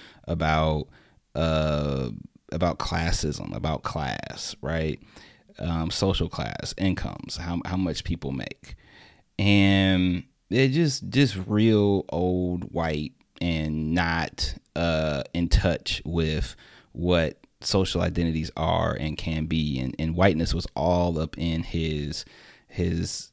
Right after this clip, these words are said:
his, uh, his talk. And he had said in that talk, uh,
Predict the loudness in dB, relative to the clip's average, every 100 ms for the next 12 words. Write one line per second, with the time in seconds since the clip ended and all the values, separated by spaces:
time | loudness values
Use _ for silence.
0 | -4 0 0 0 -2 -4 -8 -10 -6 -4
1 | -2 -4 -6 -6 -8 -10 -14 -18 _ _
2 | _ _ _ _ _ _ _ _ -6 -4
3 | -4 0 0 -2 -4 -4 2 4 4 2
4 | 2 4 4 2 0 -2 -6 -4 -4 -6
5 | -14 -20 _ _ -20 -20 -20 _ _ _
6 | _ _ _ _ -20 -12 2 4 6 6
7 | 4 0 -2 -6